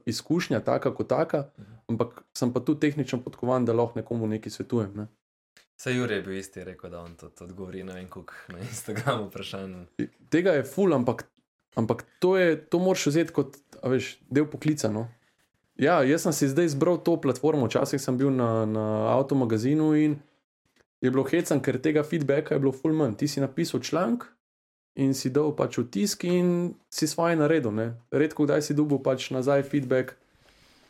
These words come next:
Speaker 1: na, na svoj članek, a ne. Z-, danes pa objaviš nekaj in imaš takoj stik z ljudmi, a ne. Jaz objavim direkt s tiskovke, jaz lahko takoj onega vprašam tam nekaj, ne.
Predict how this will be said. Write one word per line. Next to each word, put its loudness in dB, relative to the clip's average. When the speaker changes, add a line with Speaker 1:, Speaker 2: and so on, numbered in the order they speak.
Speaker 1:
na, 0
na 2
svoj 0
članek, 0
a -4
ne. -2
Z-, -8
danes 2
pa 0
objaviš 2
nekaj -2
in 0
imaš -2
takoj 2
stik -4
z -4
ljudmi, 0
a -4
ne. -6
Jaz 0
objavim 0
direkt 0
s -10
tiskovke, -2
jaz -2
lahko -2
takoj 0
onega 4
vprašam 0
tam -4
nekaj, -6
ne. -4